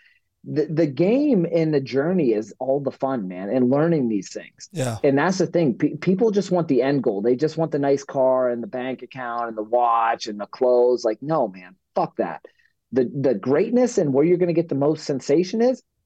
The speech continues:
Speaker 1: building it and
Speaker 2: Mm.
Speaker 1: figuring out what works and what doesn't.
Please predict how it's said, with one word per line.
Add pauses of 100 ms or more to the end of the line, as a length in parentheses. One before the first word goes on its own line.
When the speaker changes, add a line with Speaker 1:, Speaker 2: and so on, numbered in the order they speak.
Speaker 1:
building
it (360)
and
Speaker 2:
Mm.
Speaker 1:
figuring
out
what
works
and
what
doesn't.